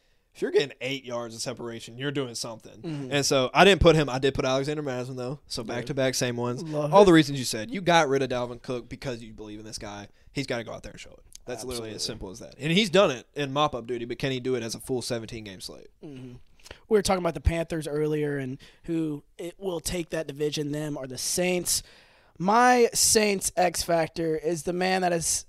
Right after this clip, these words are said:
Speaker 2: had six hundred and nine receiving yards in the last three years
Speaker 1: No
Speaker 2: combined.
Speaker 1: way, bro.
Speaker 2: And
Speaker 1: Three in
Speaker 2: that
Speaker 1: a
Speaker 2: is
Speaker 1: row.
Speaker 2: Michael Thomas. Me and Cooper on the same page today.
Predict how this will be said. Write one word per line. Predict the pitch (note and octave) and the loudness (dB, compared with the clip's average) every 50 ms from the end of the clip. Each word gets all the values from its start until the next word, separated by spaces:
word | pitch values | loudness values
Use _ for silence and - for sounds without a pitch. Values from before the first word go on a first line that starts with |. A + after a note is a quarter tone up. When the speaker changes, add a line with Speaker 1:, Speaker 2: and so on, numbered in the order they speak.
| - | -10
Speaker 2:
had | - E3 F3 E3 D#3+ | -4 -2 -2 -2 0
six | D#3 - - - A#3 A3+ - - | -2 -2 2 2 2 2 2 -2
hundred | G#3+ G#3+ G#3 G3+ F#3+ | -2 0 0 0 0
and | F#3+ F3+ F3 | -2 -2 -2
nine | F3 F3 F3 F3 E3+ | -2 -2 -2 -2 -2
receiving | E3 E3 E3 - F3+ F3 E3 D#3+ D#3 | -2 -4 -4 -2 -2 0 0 -2 -2
yards | D#3+ D#3 D#3 D3+ D3 D3 | -4 -4 -4 -4 -6 -6
in | D3+ | -8
the | D3+ D3 | -8 -6
last | D3 D3+ D#3+ D#3+ D3+ - - - | -4 -2 -2 -2 -2 -4 -6 -6
three | F3 E3 E3 F3 | -6 -6 -6 -4
years | E3+ E3 D#3+ D#3+ D#3 C#3+ A#2+ | -4 -4 -4 -4 -4 -4 -6
Speaker 1:
No | G#2 | -8
Speaker 2:
combined. | D#3 C#3+ D3+ D3 C#3+ C#3+ C#3+ C#3+ C#3+ C#3+ C#3+ C#3 | -8 -8 -6 -6 -6 -6 -6 -6 -8 -8 -8 -10
Speaker 1:
way, | C3 B2 A#2+ - | -10 -12 -14 -16
bro. | - - - A2 G#2 G2+ G#2 - - | -20 -20 -20 -20 -20 -20 -20 -14 -10
Speaker 2:
And | D3 D3 | -8 -8
Speaker 1:
Three | D3+ | -6
in | D#3 | -4
Speaker 2:
that | E3 F3+ G3+ G3 | -2 -2 -4 -4
Speaker 1:
a | |
Speaker 2:
is | E3+ D#3+ D3 - - E3 D3+ B2 - _ _ - - | -6 -8 -10 -10 -12 -14 -16 -20 -20 _ _ -20 -14
Speaker 1:
row. | D3+ D#3 | -12 -10
Speaker 2:
Michael | D3+ D3+ D#3+ E3+ F#3 G3 G3 - G#3 G3+ F#3+ F3+ F3 - _ _ _ | -8 -6 -4 -4 -4 -4 -4 -4 -4 -4 -4 -6 -10 -12 _ _ _
Thomas. | - - - - E3+ F#3 F#3+ F3+ C#3+ G#2+ - - - - - | -14 -14 -12 -10 -8 -6 -6 -6 -6 -8 -8 -10 -10 -8 -6
Me | D3+ F#3+ | -6 -6
and | G3+ D3+ | -6 -4
Cooper | - F#3+ G3+ D#3 D3+ | -4 -4 -4 -4 -6
on | D3 D#3+ | -6 -6
the | D#3+ C#3+ | -6 -4
same | - E3+ E3 D#3+ | -4 -4 -6 -4
page | C#3+ D#3+ F3 F3+ F3+ E3 - | -4 -2 -2 -2 -2 -2 -4
today. | - E3 D#3 C#3+ D#3+ E3 D#3+ D#3 D3 | -6 -6 -2 0 0 2 2 0 0